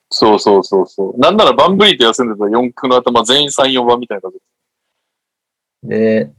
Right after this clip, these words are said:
Speaker 2: なんかそれが結構いい部分も出てたなとは思うんですけど、引っ掛けたりして、
Speaker 1: うん。
Speaker 2: プレッシャーで。
Speaker 1: うん。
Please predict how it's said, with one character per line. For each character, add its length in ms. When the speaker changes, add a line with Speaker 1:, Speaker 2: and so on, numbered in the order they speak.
Speaker 2:
な 100
ん 60
か 100
そ 140
れ 100
が 140
結 220
構 220
い 200
い 40
部 200
分 180
も 300
出 160
て 100
た 160
な 240
と 120
は 40
思 140
う 20
ん 40
で 60
す 60
け 80
ど、 80
引 60
っ 40
掛 180
け 80
た 100
り 100
し 120
て、 100
Speaker 1:
う 120
ん。 100
Speaker 2:
プ 80
レ 60
ッ 20
シ 180
ャ 60
ー 40
で。 180
Speaker 1:
う 60
ん。 180